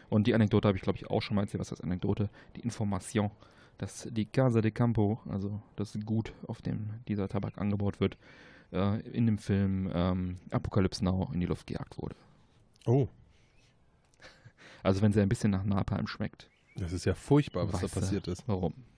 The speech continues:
Speaker 1: Na, ich glaub, die haben sich das gut bezahlen lassen. Und ich glaub, danach haben sie erst die Plantage dahin gesetzt.
Speaker 2: Hm, das wär clever.
Speaker 1: <laughs> Irgendwie so. Vielleicht erzähle ich's jetzt auch leicht falsch, aber irgendwie so.
Speaker 2: Egal, die Story ist gut.
Speaker 1: Die Story ist gut.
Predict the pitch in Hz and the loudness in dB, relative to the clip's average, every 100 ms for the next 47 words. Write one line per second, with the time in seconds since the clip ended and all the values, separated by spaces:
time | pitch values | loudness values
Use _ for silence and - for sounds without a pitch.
0 | _ _ - - _ - _ _ - - | _ _ -20 -20 _ -20 _ _ -6 -2
1 | 127 - 107 92 87 - - - - - | -2 0 0 -2 -6 -10 -10 -8 -8 -10
2 | - - 98 - - 110 92 87 85 95 | -8 -4 -4 -2 -2 2 2 0 -2 -6
3 | - - - - 110 104 - 92 107 101 | -6 -8 -10 -6 -4 -4 -6 -6 -6 -6
4 | 92 - _ _ _ _ 113 87 - - | -10 -14 _ _ _ _ -14 -14 -16 -20
5 | _ - 92 101 - 87 85 - - - | _ -6 -4 -4 -2 -2 -2 -8 -10 -20
6 | - - - 104 92 85 95 - _ _ | -20 -8 -2 -2 -2 -8 -12 -16 _ _
7 | _ _ _ _ _ _ 113 107 107 104 | _ _ _ _ _ _ -2 0 0 -2
8 | 98 104 - 104 90 104 - - _ - | -4 -8 -8 -8 -8 -10 -16 -20 _ -10
9 | 107 - 104 104 113 _ _ _ _ - | -8 -10 -14 -14 -16 _ _ _ _ 0
10 | 139 101 92 - _ _ _ _ _ _ | 2 0 -6 -12 _ _ _ _ _ _
11 | _ 127 95 87 78 95 - 90 82 - | _ -4 0 -2 -4 -6 0 0 0 -4
12 | 90 - - - - 107 92 - 101 90 | -6 -6 -14 -20 -8 -6 -4 -6 -10 -12